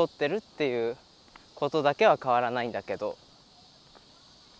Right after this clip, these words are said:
そう、そしてね、この原宿から渋谷に向かって歩いていくとね、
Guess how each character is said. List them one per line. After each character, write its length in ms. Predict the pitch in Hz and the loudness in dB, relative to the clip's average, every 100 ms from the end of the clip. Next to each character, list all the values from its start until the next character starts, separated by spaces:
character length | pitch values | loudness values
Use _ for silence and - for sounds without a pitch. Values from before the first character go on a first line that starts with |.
| - - - - - - - _ - - _ _ _ - _ _ _ _ - - - | -20 -20 -20 -20 -20 -20 -20 _ -20 -20 _ _ _ -20 _ _ _ _ -20 -20 -16
そ 360 | - 190 151 - | 8 12 12 10
う、 20 | |
そ 120 | - | 0
し 160 | 165 - | 0 6
て 100 | 196 | 6
ね、 320 | 185 170 120 - - - - - _ - - - - _ - | 8 4 2 -6 -20 -20 -20 -20 _ -20 -20 -20 -20 _ -4
こ 100 | 160 | 0
の 160 | 156 147 | 2 6
原 300 | 175 202 208 | 10 10 8
宿 220 | 226 - | 0 6
か 120 | 208 | 10
ら 320 | 196 190 175 - - _ - - - - - | 12 12 10 0 -20 _ -20 -20 -20 -20 -20
渋 320 | - - 175 196 | -10 -4 6 8
谷 160 | 185 | 8
に 120 | 185 | 6
向 100 | 185 | 4
か 120 | 170 185 | 4 2
っ 40 | |
て 260 | - 185 175 - - - - - - - - | 4 4 4 -2 -20 -20 -20 -20 -20 -20 2
歩 240 | 165 180 190 | 6 8 6
い 80 | |
て 200 | 180 143 | 4 0
い 40 | 123 | 0
く 140 | - | -4
と 160 | - 110 | -6 -2
ね、 200 | 117 | -4